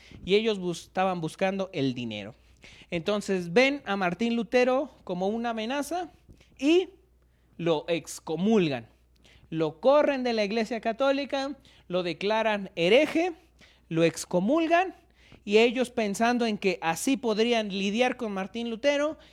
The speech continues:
y lo único que provocaron fue que se hiciera más grande el asunto. Entonces Martín Lutero se encuentra con la imprenta de Gutenberg, el grandioso invento de la impresión en masas, y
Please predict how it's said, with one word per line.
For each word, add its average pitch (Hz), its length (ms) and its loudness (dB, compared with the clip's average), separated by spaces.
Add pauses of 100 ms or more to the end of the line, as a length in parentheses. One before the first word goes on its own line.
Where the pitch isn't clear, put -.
(100)
y 185 140 -4
lo 190 100 -2
único 226 300 -4
que 185 100 -8
provocaron 180 580 -4
fue 285 280 2 (220)
que 147 120 -6
se 147 80 -4
hiciera 208 400 -2 (300)
más 180 300 4
grande 151 500 0 (140)
el 143 140 -4
asunto. - 420 -12 (400)
Entonces 269 300 0
Martín 269 320 2
Lutero 311 280 2
se 302 80 -2
encuentra 285 300 0
con 247 140 0
la 233 80 4
imprenta 311 580 2
de 180 120 0
Gutenberg, 302 600 2 (600)
el 185 300 0 (120)
grandioso 202 580 0
invento 233 480 -2
de 180 220 0
la 170 140 -2
impresión 180 580 -4
en 226 120 -2
masas, 277 640 -4 (640)
y 320 360 2